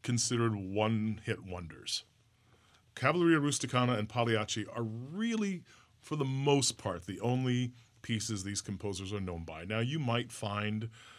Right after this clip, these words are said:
someone to do L'Amico Fritz by, uh, uh, Mascagni. You might catch excerpts in, in concert from Leoncavallo's Zsa Zsa or his,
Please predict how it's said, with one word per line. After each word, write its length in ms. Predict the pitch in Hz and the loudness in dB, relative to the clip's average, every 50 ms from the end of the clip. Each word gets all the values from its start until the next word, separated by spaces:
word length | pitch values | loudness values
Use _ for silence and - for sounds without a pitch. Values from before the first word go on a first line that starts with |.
| - - - - | -20 -20 -18 -10
someone 460 | - - - 123 117 117 120 117 113 113 | -4 0 2 4 4 4 4 4 2 2
to 140 | - - 107 | 0 -2 -2
do 260 | 92 104 107 104 104 | -2 0 0 0 2
L'Amico 400 | 104 110 107 110 117 117 120 113 | 4 4 4 4 4 2 2 0
Fritz 720 | 107 - - - 110 117 123 120 - - - - - - - _ _ - - - - - - - - 107 | 0 0 -2 -4 -2 -4 -2 0 2 2 4 4 2 0 -6 _ _ -20 -20 -20 -20 -20 -20 -10 -6 -6
by, 500 | 101 95 104 101 98 98 98 98 95 98 | -2 0 0 0 0 0 -2 -2 -4 -4
uh, 300 | 98 92 87 87 90 90 85 _ _ - - | -6 -8 -8 -8 -10 -10 -12 _ _ -10 -8
uh, 220 | 98 90 90 - 85 | -8 -6 -6 -6 -4
Mascagni. 680 | 98 135 - - - 104 95 92 95 104 127 156 190 - - _ _ - - - - - - - _ | -2 0 0 2 2 2 0 0 -2 -2 -2 -2 -4 -6 -12 _ _ -20 -20 -20 -20 -20 -20 -16 _
You 200 | - 117 131 139 | -4 0 2 4
might 720 | 131 123 120 120 117 120 123 131 139 - - - - - - _ _ _ _ _ _ | 4 4 4 6 6 6 6 6 4 2 0 -4 -6 -6 -8 _ _ _ _ _ _
catch 680 | - - - 135 127 123 117 - - - - - - - _ _ _ - - _ _ _ - | -10 -6 0 2 2 2 4 4 4 6 6 6 4 0 _ _ _ -20 -20 _ _ _ 0
excerpts 880 | 131 127 127 123 120 123 135 135 143 139 - - - - - - - - _ _ _ _ _ _ _ _ - | 2 2 2 2 2 2 2 2 2 2 2 2 2 2 2 -2 -6 -10 _ _ _ _ _ _ _ _ -4
in, 260 | 120 117 107 107 104 104 | 0 2 2 2 2 0
in 180 | 90 107 107 113 | -2 -2 -4 -4
concert 580 | 113 - 131 127 127 127 - - 127 131 - - | -4 -2 0 2 2 2 4 2 2 2 0 -2
from 540 | - - - 110 104 98 95 95 95 92 | -8 -4 0 0 2 2 0 -2 -4 -4
Leoncavallo's 720 | 98 107 113 110 117 113 117 107 107 104 104 107 110 107 104 | -2 0 2 2 2 2 0 0 0 2 2 2 2 2 2
Zsa 200 | - - 98 90 | 0 0 -2 -2
Zsa 520 | 98 - - 117 107 107 110 123 139 147 - _ - - - - - - - _ - | -4 -2 0 2 2 4 2 2 0 -4 -8 _ -20 -20 -20 -20 -20 -20 -20 _ -8
or 480 | - 104 98 98 98 98 98 98 101 98 | -6 -4 -4 -2 -2 -2 -2 -2 -2 -4
his, 640 | - - - - - 110 113 127 139 139 - | -8 -10 -10 -4 0 2 2 2 2 0 -2